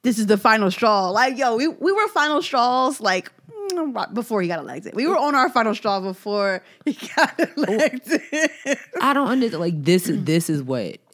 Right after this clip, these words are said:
Speaker 2: is stop-, is making, you know, maybe this guy isn't the right one. Really?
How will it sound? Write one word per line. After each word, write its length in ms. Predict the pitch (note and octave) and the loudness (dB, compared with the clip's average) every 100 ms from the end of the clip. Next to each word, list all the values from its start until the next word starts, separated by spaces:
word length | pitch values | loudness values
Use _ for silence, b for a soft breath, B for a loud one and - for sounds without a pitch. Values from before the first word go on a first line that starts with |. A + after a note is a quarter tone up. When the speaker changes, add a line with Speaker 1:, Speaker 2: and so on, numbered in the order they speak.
| _ _ - | _ _ -6
Speaker 2:
is 160 | C3 | -6
stop-, 300 | - B2 A2+ | -2 -4 -4
is 200 | B2+ B2 | -4 -4
making, 420 | C3 C3 C3+ - | -4 -4 -6 -8
you 60 | D3 | -10
know, 160 | C#3+ A#2+ | -10 -8
maybe 320 | C#3+ A3+ C4 | -4 -2 -2
this 180 | G#3+ E3+ | -4 -4
guy 260 | D#3+ D3 - | -4 -4 -4
isn't 220 | D#3 D3 | -4 -4
the 80 | C3 | -6
right 180 | B2+ | -6
one. 240 | C3 B2 C#3 | -8 -8 -4
Really? 640 | D#3 G3 A3 A#3+ A#3+ B3 | 0 2 2 0 -2 -6